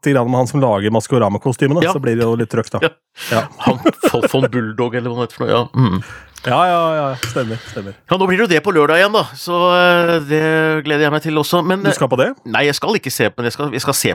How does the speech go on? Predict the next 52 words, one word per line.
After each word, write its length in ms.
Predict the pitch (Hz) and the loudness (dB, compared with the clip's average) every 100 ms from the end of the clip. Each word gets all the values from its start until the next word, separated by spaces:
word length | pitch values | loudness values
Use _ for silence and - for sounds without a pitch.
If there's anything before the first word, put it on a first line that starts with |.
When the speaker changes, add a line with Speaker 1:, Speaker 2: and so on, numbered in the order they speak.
| 127 | -2
Speaker 2:
på 80 | |
sammen 160 | 113 95 | -4 -4
med 80 | - | -6
datteren 240 | - 85 | -8 -8
min, 100 | 113 104 | -8 -10
jeg 80 | 104 | -4
gleder 160 | 92 | -4
meg 100 | 87 101 | -4 -10
til 20 | |
å 20 | - | -8
se 100 | 87 | -8
på. 80 | - - - - - - - | -10 -8 -6 -4 -6 -10 -4
Men, 100 | 160 160 | 0 2
Speaker 1:
Ja, 20 | 208 | 2
ja, 80 | 196 | 2
Speaker 2:
eh, 80 | |
Speaker 1:
sånn, 160 | 185 180 143 | 0 -2 0
Speaker 2:
men 80 | 180 | 0
Speaker 1:
for 60 | |
det 20 | 139 | 0
skal 80 | 135 | -2
ikke 160 | - 131 | 0 0
være 160 | 123 | 0
i 20 | |
studio, 280 | - 113 123 | 0 0 2
det 80 | 147 | 0
Speaker 2:
Nei. 80 | 135 | 0
Speaker 1:
har 100 | 127 135 | 2 0
vel 80 | |
vært 160 | 120 - | -2 -2
en 60 | 107 | -6
gang, 100 | 147 | -6
har 80 | 165 | -8
det 80 | 160 | -10
ikke 140 | 151 - | -12 -14
det? 140 | - _ 143 | -20 _ -4
Speaker 2:
Ikke 140 | 131 | 0
Maskorama. 400 | 127 160 92 104 - - - - - _ _ _ _ _ _ _ _ _ - | 0 2 0 -2 -6 -14 -20 -20 -20 _ _ _ _ _ _ _ _ _ -6
Speaker 1:
Å 140 | 202 | 0
nei, 80 | 269 | 2
jeg 100 | 240 - | 2 0
trodde 140 | 175 | 0
det 20 | 170 | 0
har 60 | |
vært 140 | 160 160 | -2 -4
der 80 | 208 | -4
også. 120 | 151 | -8
Speaker 2:
Nei. 80 | 135 | -4
Speaker 1:
Ja, 80 | 185 | -2
ja, 160 | 196 170 | -2 -4
ja. 80 | 131 | -4
Speaker 2:
Nei, 80 | - | -6